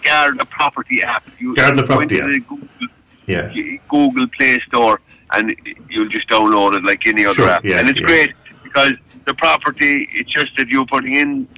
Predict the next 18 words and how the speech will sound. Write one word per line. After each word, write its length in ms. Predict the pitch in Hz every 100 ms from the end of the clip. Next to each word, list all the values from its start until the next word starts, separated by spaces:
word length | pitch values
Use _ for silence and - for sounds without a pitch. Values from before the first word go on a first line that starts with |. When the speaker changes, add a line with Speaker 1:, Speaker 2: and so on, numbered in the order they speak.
| -
Speaker 1:
the 60 | -
property 520 | 123 117 107 - 117
description 640 | 107 - - 110 - 110
of 160 | 110 107
it, 100 | 107
the 120 | 101 117
Speaker 2:
Yeah. 120 | 117
Speaker 1:
value 220 | 113 110
of 120 | 107
it, 120 | 101 - - - - - -
type, 300 | 127 131 127 -
the 80 | 120
make 300 | 123 143 135
and 100 | 113
model, 320 | 113 110 104
the 100 | 104 107 -
serial 300 | 131 123 117
number, 360 | 113 107 110